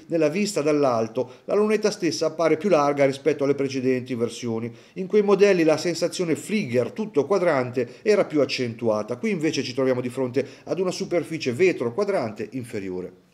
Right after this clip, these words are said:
Vetro zaffiro che finalmente gode di un adeguato trattamento antiriflesso, lo si vede chiaramente dalle riprese e dal vivo è ancor più efficace.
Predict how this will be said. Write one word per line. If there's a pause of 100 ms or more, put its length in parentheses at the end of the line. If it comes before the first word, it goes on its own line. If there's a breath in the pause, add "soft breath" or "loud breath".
(500)
Vetro
zaffiro
che
finalmente
gode
di
un
adeguato
trattamento
antiriflesso, (120)
lo
si
vede
chiaramente
dalle
riprese (140 loud breath)
e
dal
vivo
è
ancor
più
efficace.